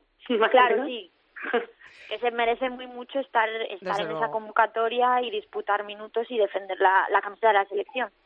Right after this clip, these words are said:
Speaker 3: ¿Creéis que va a haber muchos cambios de, de lo que hemos visto ahora con España a lo que llega en el futuro con el camino a, a Francia?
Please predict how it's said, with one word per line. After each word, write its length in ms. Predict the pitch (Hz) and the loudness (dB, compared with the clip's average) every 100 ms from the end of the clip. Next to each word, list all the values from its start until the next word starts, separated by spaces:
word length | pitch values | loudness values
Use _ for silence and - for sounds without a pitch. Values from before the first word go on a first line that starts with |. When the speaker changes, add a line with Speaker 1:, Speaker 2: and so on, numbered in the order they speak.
| - | -8
Speaker 3:
¿Creéis 280 | 226 226 - | -4 -4 -4
que 60 | |
va 60 | 294 | -2
a 20 | |
haber 160 | 294 240 | 0 0
muchos 360 | 226 - 175 - | -4 -8 -8 -4
cambios 460 | 175 185 226 277 | -4 -4 -6 -6
de, 520 | 214 202 190 185 180 175 | -4 -2 -2 -4 -4 -4
de 100 | 196 | -4
lo 100 | 185 | -4
que 80 | |
hemos 160 | 202 202 | -6 -6
visto 220 | 214 - | -8 -2
ahora 160 | 208 202 | 0 0
con 140 | 202 | -2
España 720 | 196 - 208 202 196 185 180 - | -8 -6 -6 -4 -4 -2 -2 -2
a 460 | 196 190 185 185 180 | -2 0 0 0 -2
lo 180 | 185 | -4
que 460 | 175 196 180 180 175 | -6 -4 -2 -4 -4
llega 420 | 175 196 185 180 | -6 -4 -2 -4
en 100 | 185 | -4
el 100 | 185 | -6
futuro 460 | 185 202 190 196 185 | -8 -8 -6 -4 -4
con 140 | 190 190 | -4 -6
el 360 | 185 180 175 | -6 -6 -6
camino 400 | 196 190 196 190 | -6 -4 -4 -2
a, 320 | 185 180 175 - | -2 -2 -4 -6
a 140 | 180 | -8
Francia? 560 | 185 202 185 190 233 | -6 -6 -6 -8 -6